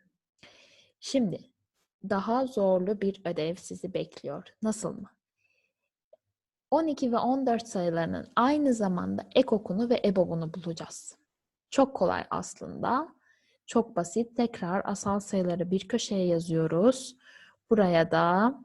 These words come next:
on iki ve yirmi dördü aralarına virgül yazar-, ay-,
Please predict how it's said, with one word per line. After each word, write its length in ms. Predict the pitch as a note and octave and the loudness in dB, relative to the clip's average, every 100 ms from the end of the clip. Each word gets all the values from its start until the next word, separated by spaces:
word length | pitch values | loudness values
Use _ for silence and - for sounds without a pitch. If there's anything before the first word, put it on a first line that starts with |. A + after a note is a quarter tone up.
| _ _ _ _ _ _ _ - | _ _ _ _ _ _ _ 4
on 180 | A3 | 6
iki 640 | F3+ F3+ F#3+ G#3 A3+ A#3+ A#3+ | 6 4 6 8 8 6 2
ve 120 | G3 | 2
yirmi 420 | G3+ G3+ F3+ F3+ E3+ | 4 6 6 4 4
dördü 640 | E3+ E3+ E3+ F3 A3+ A#3 | 4 4 2 2 2 2
aralarına 500 | G3+ G3 F3 F3 F3+ | 2 2 2 0 0
virgül 300 | F#3+ F#3 F#3 | 0 0 0
yazar-, 400 | E3+ E3 E3 - F3+ | -2 -2 -4 -6 -4
ay-, 200 | F3+ | -4